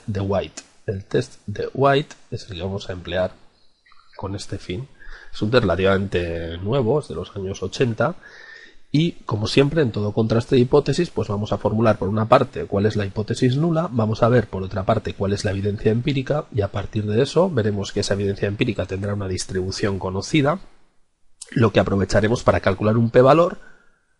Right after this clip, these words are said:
una probabilidad crítica, y comparar esa probabilidad crítica con el nivel de significación que hayamos elegido. Es decir, es como un test cualquiera de los que hemos visto hasta este momento.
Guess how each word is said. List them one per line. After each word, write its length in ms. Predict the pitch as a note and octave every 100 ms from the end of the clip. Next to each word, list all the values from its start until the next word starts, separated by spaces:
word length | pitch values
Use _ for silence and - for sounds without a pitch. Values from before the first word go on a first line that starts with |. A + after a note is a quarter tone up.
| -
una 240 | F#2+ G2+
probabilidad 460 | F#2+ F#2+ F#2 F#2+ G#2
crítica, 540 | C#3+ C3 A#2+ B2+ D#3 - - _ _ _ - -
y 120 | B2+ A#2+
comparar 420 | A2+ G#2+ A#2+ C3+
esa 220 | - A#2
probabilidad 480 | G#2+ G2 G#2 A2 -
crítica 460 | C3+ C3+ B2+ D#3
con 180 | - G#2+
el 80 | G#2
nivel 200 | G2+ G#2+
de 80 | A2
significación 680 | A#2 G#2+ G#2 G2+ - A2
que 100 | G#2
hayamos 360 | G2 G2+ G2 -
elegido. 400 | F2 - - - - -
Es 140 | -
decir, 220 | - F#2+
es 100 | F#2
como 220 | - G2+
un 160 | A2 G#2
test 400 | C3 F#3+ - - -
cualquiera 500 | G2+ G2 - G#2+ C3+
de 80 | B2
los 160 | F#2+
que 80 | -
hemos 160 | G2+ G2
visto 240 | G2 -
hasta 200 | G#2 F#2+
este 180 | F2+ G2
momento. 400 | F2 - -